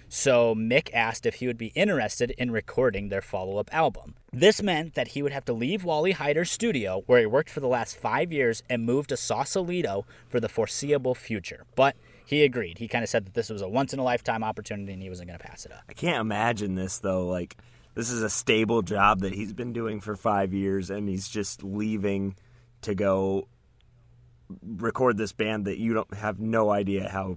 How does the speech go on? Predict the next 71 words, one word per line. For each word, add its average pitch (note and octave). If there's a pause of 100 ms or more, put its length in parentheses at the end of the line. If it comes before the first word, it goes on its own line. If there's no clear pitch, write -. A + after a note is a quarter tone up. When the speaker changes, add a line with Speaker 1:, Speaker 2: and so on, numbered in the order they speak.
(160)
Speaker 2:
this F#2
album F2+
is F2
gonna F2+
do, F2
and F2
then F2 (160)
end F#2
up F2+ (120)
being F2
part E2
of -
history. F2
Speaker 1:
Yeah, G#2+
he C3
said E3
that C#3+
bef-, -
Speaker 2:
It's -
Speaker 1:
when, C3+
Speaker 2:
insane. A#2
Speaker 1:
before C3+
the C#3
band A#2
came A#2
in G#2+
to -
do A2+
their G#2
live G2
album, A#2 (360)
he A#2+
said A#2+
that A2
he A#2
had A2
no G2+
idea F#2+
who G2+
they F#2
were, F#2
so -
he G#2+
had G2+
to G2+
go F#2+
listen F#2
to F#2
'em F2+
and E2+ (260)
kinda F#2
Speaker 2:
Yeah. A#2+
Speaker 1:
get -
to G#2+
know F#2+
'em. F2+
And G#2
then A2
Speaker 2:
He -
Speaker 1:
he -
Speaker 2:
had A2+
Speaker 1:
was G2
Speaker 2:
to G2+
Speaker 1:
like, G2
Speaker 2:
look G#2
Speaker 1:
"Okay." G2+
Speaker 2:
them G#2
up G2+
because G2+
of F#2
hi-, F#2